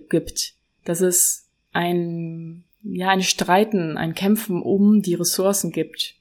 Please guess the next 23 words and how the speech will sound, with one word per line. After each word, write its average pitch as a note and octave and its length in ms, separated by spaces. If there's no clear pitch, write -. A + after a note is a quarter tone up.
dass F3 160
ich F3 220
besonders F3+ 520
schnell G#3 420
oder E3+ 200
gut A#3 440
oder E3 680
perfekt G#3 460
sein E3+ 260
muss, E3+ 260
um E3+ 220
etwas - 600
zu - 180
bekommen. F3 600
Eine F3+ 220
Art F3+ 180
Überlebensmodus, F3+ 800
der E3 180
sich E3 140
da D#3+ 120
auch D#3+ 80
einstellen E3 540
kann. G3 380